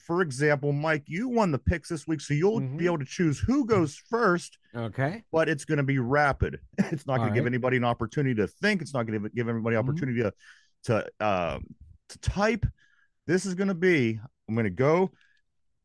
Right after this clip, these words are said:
Speaker 1: person by person in
Speaker 2: Okay.
Speaker 1: rapid style, Derpy and Mike, and I'm gonna give you the nickname.
Speaker 2: Okay.
Speaker 1: And you're gonna say who it is or who, who you think it is.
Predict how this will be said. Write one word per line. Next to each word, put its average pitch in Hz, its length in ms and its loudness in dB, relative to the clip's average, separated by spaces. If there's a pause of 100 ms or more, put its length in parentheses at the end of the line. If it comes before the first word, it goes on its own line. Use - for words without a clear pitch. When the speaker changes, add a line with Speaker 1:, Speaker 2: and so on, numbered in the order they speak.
(120)
Speaker 1:
person 190 340 0
by 233 100 2
person 147 520 0 (280)
in 120 120 0
Speaker 2:
Okay. 127 120 2
Speaker 1:
rapid 190 300 2
style, 120 500 2 (160)
Derpy 196 440 0
and 180 100 -4
Mike, 131 300 2 (1040)
and 147 140 -2
I'm 151 60 -2
gonna 156 160 0
give 139 240 -2
you 156 40 -2
the 156 100 -2
nickname. 135 560 -2 (440)
Speaker 2:
Okay. 104 480 -8 (340)
Speaker 1:
And 123 160 2
you're 131 120 2
gonna 131 160 2
say 131 400 2
who 131 260 2
it 147 140 -2
is 143 360 -2
or 95 120 -6
who, 117 360 -2
who 117 180 0
you 127 100 -2
think 196 280 -4
it 120 60 2
is. 65 320 -4